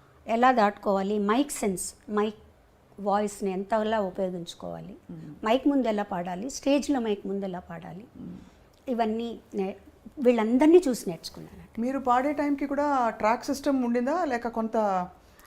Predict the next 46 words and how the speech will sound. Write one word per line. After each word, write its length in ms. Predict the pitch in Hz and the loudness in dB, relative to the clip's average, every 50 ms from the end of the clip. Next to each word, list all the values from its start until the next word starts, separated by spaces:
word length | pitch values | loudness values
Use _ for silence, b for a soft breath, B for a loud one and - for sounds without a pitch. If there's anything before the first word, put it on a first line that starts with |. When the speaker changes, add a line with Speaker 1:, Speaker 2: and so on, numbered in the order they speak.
| b - 277 | b -2 2
Speaker 1:
నేను 120 | 320 359 | 6 6
వచ్చిన 140 | 415 415 381 | 8 8 8
Speaker 2:
లైవ్ 80 | 370 392 | 6 6
Speaker 1:
కొత్తలో 200 | 403 359 359 - | 6 6 8 8
Speaker 2:
రికార్డింగ్స్? 480 | - 294 254 226 302 302 302 - - | 6 6 6 6 4 4 4 2 2
Speaker 1:
ట్రాక్స్ 320 | - 262 226 226 - - - - 196 220 196 | 2 2 2 2 0 -8 -16 -16 -14 -10 -6
లేదండి, 380 | 202 220 226 214 190 180 165 | -2 -2 0 0 -2 -4 -6
ట్రాక్ 320 | 165 - 208 208 202 196 - | -2 2 2 2 2 2 -4
లేదు. 160 | 139 139 190 | -6 -4 0
Speaker 2:
లైవ్లే 320 | 196 202 220 254 262 262 | 0 2 2 2 2 4
Speaker 1:
లైవే, 100 | 233 214 | 4 4
Speaker 2:
ఉండేవి 220 | 185 165 147 139 147 | 4 4 4 2 0
అన్ని. 220 | 160 170 165 - - - 220 | -2 -4 -6 -8 -10 -6 -4
Speaker 1:
లైవ్లే. 340 | 180 175 170 165 - - - | -4 -4 -4 -6 -10 -12 -8
Speaker 2:
అంటే 180 | 208 214 294 277 | -4 -2 -2 0
సింగిల్ 340 | 285 277 269 294 320 311 320 | 0 2 2 2 2 4 4
టేక్ 220 | 285 285 285 285 | 4 4 4 4
ఆర్టిస్టులు 400 | 247 247 247 247 277 269 - 269 | 2 2 0 0 -4 -4 -2 -2
అందరూ 280 | 254 240 247 277 320 359 - - - 233 | 0 0 0 0 -2 -4 -8 -10 -2 0
కలిసి 320 | 226 233 240 - 320 320 | 0 0 0 -2 -4 -2
వాయించేయడం, 540 | 269 226 226 233 247 233 247 240 247 277 277 | 0 0 2 2 0 0 0 0 0 0 2
పాడేయడం. 340 | 277 233 240 262 285 294 302 | 4 6 6 8 8 10 8
Speaker 1:
అంతే. 340 | 294 294 - - 196 - - - - - - - - 202 | 8 6 4 0 0 0 -6 -18 -18 -18 -18 -16 -12 -10
ఆ, 200 | 196 170 170 - - | -8 -8 -8 -8 -4
వా-, 220 | 196 208 196 202 202 | -2 0 0 0 0
మళ్ళీ 300 | 226 247 254 311 339 359 | 0 2 4 6 6 8
ఒక 140 | 339 311 320 | 6 6 4
తప్పు 240 | - 330 320 - 349 | 2 0 2 4 4
చేస్తే 300 | 320 370 359 359 - 415 | 6 6 4 6 4 6
అందరూ 280 | 311 294 302 302 277 | 8 8 8 8 6
వాయించాలి. 240 | 233 196 165 151 208 | 4 0 -2 -2 -2
Speaker 2:
అందరూ 180 | 226 226 240 233 | 0 2 2 2
వాయించాలి. 440 | 202 175 170 160 - 147 208 208 | 2 2 0 -2 -4 -4 -4 -2
Speaker 1:
అందరూ 120 | 202 220 220 | -2 -2 -2
Speaker 2:
అబ్బో, 120 | 214 208 | -2 -2
Speaker 1:
వాయించాలి. 400 | 185 156 151 147 165 180 180 156 - 151 | -2 -4 -4 -6 -6 -6 -6 -6 -6 -6
Speaker 2:
చాలా 160 | 143 165 196 | -6 -6 -6
కష్టం. 320 | - 220 180 - - - - - - - B B B B _ _ - | -6 -8 -10 -10 -12 -16 -16 -16 -20 -20 B B B B _ _ -4
Speaker 1:
కష్టం 420 | 226 214 - - - - 392 392 392 | -4 -4 -4 -12 -6 2 4 6 8
అంటే 220 | 381 349 349 403 | 8 8 8 8
అది, 280 | 359 330 277 262 247 - | 10 10 10 8 6 6
ఆ 140 | 240 247 | 8 8
స్కూల్ 340 | 277 269 - - 330 370 370 | 8 6 2 2 4 6 6
అలవాటు 340 | 320 294 311 330 330 320 330 | 6 6 4 4 2 4 2
అయిపోయిన 280 | 285 277 - 240 233 208 | 0 0 0 -2 -4 -2
తర్వాత 420 | 190 180 170 165 - - 277 339 | -4 -4 -6 -6 0 0 0 0